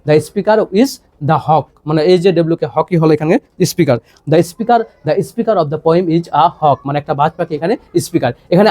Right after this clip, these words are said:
আই বলতে কাকে রিপ্রেজেন্ট করা হয়েছে? Who is I? আই কে? এখানে আই বলতে হক, মানে বলছে যে I sit on the top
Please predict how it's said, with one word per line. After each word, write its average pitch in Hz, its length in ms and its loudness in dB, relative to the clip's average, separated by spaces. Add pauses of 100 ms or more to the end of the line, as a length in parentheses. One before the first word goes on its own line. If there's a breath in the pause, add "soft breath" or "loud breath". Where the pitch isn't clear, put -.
আই 214 240 2
বলতে 214 280 -4
কাকে 208 300 -4
রিপ্রেজেন্ট 190 400 -6
করা 185 160 -2
হয়েছে? 175 300 -4
Who 160 180 0
is 220 140 -2 (100)
I? 165 240 2
আই 175 200 2
কে? 175 220 0 (200 soft breath)
এখানে 165 260 -2
আই 156 180 0
বলতে 170 300 -2
হক, 156 340 0
মানে 151 220 -4 (200 soft breath)
বলছে 170 200 -2
যে 170 80 0
I 160 160 0
sit 233 260 -6
on 185 200 -2
the 160 140 -10
top 196 220 2